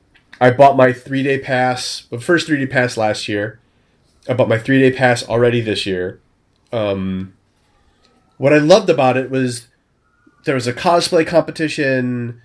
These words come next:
The family-friendly area was super well done and good for kids of all ages. I found that the vendor tables were easy to find. Artist Alley was clean.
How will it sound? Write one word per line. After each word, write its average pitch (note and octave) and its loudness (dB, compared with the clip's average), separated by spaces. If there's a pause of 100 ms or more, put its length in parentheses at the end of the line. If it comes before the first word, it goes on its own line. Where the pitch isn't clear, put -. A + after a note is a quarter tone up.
(440)
The A#2 -4
family-friendly E3 0
area F3+ 2
was - -6
super E3+ -6
well C3+ 0
done B2 -2
and G#2+ -6 (640)
good A#2+ 0
for A#2 -6
kids B2+ -2
of A#2 -2
all A2+ 2
ages. A#2 -6 (920)
I C3 4
found D3+ 6
that C3+ -2
the B2+ -6
vendor D#3+ 0
tables D3+ -2
were B2+ -6
easy B2+ -2
to A#2+ -2
find. E3+ 0
Artist C#3+ -2
Alley C#3 -2
was A2 -10
clean. D#3+ -2